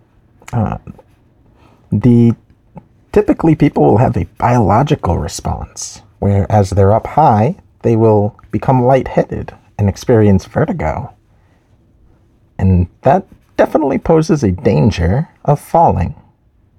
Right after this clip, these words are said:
Also, once you've fallen from a height,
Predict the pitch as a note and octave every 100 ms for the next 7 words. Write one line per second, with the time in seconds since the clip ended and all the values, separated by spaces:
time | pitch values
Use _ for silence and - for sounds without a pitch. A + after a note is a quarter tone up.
0 | _ _ _ _ _ _ _ _ _ _
1 | _ _ _ _ _ _ _ _ _ _
2 | _ _ _ _ _ _ _ _ _ -
3 | A2+ G2 - D#3+ C#3+ D3 - D4 - E3+
4 | G3 G3+ F#3+ F#3 E3+ D3+ F#3+ D#3+